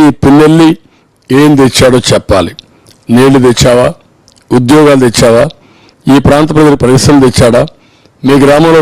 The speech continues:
రోడ్లు వేసాడా? పల్నాడు ప్రాంతానికి నీళ్లు ఇచ్చే ఒక్క లిఫ్ట్ కానీ, ఒక్క ప్రాజెక్ట్ కానీ పూర్తి చేశాడా? తెలుగుదేశం హయాంలో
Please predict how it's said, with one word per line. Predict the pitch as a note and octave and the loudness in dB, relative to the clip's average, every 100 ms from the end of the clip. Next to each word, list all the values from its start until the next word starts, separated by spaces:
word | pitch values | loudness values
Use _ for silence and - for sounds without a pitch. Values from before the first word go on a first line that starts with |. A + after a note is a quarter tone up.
| C3+ | 2
రోడ్లు | C#3 C3 C#3 | 0 0 0
వేసాడా? | B2+ B2 A#2 B2+ - _ _ - _ | 0 0 0 -2 -6 _ _ -20 _
పల్నాడు | B2+ D3 E3 E3 D#3+ | 0 2 2 0 0
ప్రాంతానికి | D3+ D3 D3+ D3 C#3 B2+ | -2 0 0 0 2 2
నీళ్లు | D3 D#3 D3 | 2 2 0
ఇచ్చే | - C#3+ C3+ | 0 0 0
ఒక్క | C3 C#3 B2 | -2 -2 0
లిఫ్ట్ | B2 - D3 | -2 0 0
కానీ, | C#3+ D3 E3+ - _ _ _ _ B2 | 2 0 -2 -8 _ _ _ _ -6
ఒక్క | B2+ D3 C3+ | -2 -4 -2
ప్రాజెక్ట్ | C#3 D3+ D3 D3 | 0 0 0 0
కానీ | C#3 A#2+ | -2 0
పూర్తి | C3 C3+ - | -2 -2 0
చేశాడా? | B2+ B2 B2 A#2 C3+ - - - - - _ _ _ - | -2 0 0 0 -2 -6 -20 -20 -20 -20 _ _ _ -4
తెలుగుదేశం | D3+ E3 F3 F3 D#3 D#3+ | 0 2 2 2 0 0
హయాంలో | D3+ D3 E3+ | 0 2 2